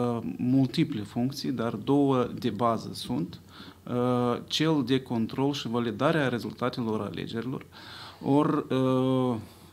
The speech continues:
istoria multor țări cunoaște, cât cazuri de, alegeri, rezultatele cu-, cărora sunt contestate, precum și cazuri de alegeri prin,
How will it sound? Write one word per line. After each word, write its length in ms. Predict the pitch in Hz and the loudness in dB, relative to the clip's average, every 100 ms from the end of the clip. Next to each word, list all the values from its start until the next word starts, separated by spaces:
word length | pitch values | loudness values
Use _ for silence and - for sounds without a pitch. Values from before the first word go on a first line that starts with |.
| - | -10
istoria 460 | 107 - 147 143 | -8 0 4 4
multor 380 | 123 131 127 117 | 6 4 2 -4
țări 320 | - 123 123 | -4 -2 -2
cunoaște, 760 | - 110 123 131 - 110 110 - - - - - - 120 113 | -2 -2 0 0 -2 -6 -6 -8 -16 -20 -20 -20 -12 -6 -6
cât 180 | 110 117 | -6 -8
cazuri 520 | - 120 117 123 123 | -2 0 0 0 -2
de, 380 | 101 120 120 110 - - 120 113 110 | -2 0 0 -2 -6 -6 -2 -2 0
alegeri, 580 | 123 123 131 123 123 110 | 0 2 2 2 0 0
rezultatele 580 | 110 110 117 120 110 107 | -4 -4 -2 -2 -2 -6
cu-, 260 | - 110 | -4 -4
cărora 400 | 110 - 117 110 | -4 -2 -2 -2
sunt 260 | 107 117 104 | -4 -4 -4
contestate, 720 | - 101 95 101 143 143 147 | -4 -6 -6 -6 -4 -4 -4
precum 460 | 139 123 110 135 135 | -4 -4 0 2 2
și 160 | - | 0
cazuri 440 | - 113 113 113 98 | -6 -4 -2 -4 -6
de 180 | - - - - - | -10 -10 -16 -20 -14
alegeri 460 | 101 98 123 151 107 - - | -8 -4 -2 -2 -2 -6 -16
prin, 300 | - 120 117 | -6 -4 -2